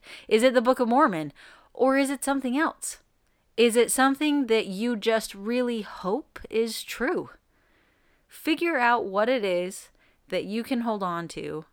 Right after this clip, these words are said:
and then hold on to it. Add to it. Even if it feels small now, don't let go. Keep going. We're not meant to understand and know everything now.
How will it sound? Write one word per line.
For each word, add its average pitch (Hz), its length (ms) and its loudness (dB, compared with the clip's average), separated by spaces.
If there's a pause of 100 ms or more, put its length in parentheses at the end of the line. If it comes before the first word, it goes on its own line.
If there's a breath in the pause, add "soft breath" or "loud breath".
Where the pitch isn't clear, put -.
(580)
and 185 220 -2
then 160 140 -4
hold 180 340 -8
on 156 220 -4
to - 100 -18
it. - 280 -16 (600)
Add 202 300 4
to - 160 -8
it. - 260 -12 (400 loud breath)
Even 302 300 4
if 302 180 -2
it 226 120 -4
feels 233 420 -2
small 208 540 -2
now, 190 580 -4 (500)
don't 196 240 -6
let 170 180 -8
go. 165 280 -4 (720)
Keep - 340 -4
going. 180 400 -2 (1120)
We're 240 200 2
not 226 360 2
meant 185 540 -6 (320)
to 190 140 -10
understand 185 840 -4
and 165 220 -6
know 165 340 0
everything 156 680 -6 (100)
now. 143 440 -10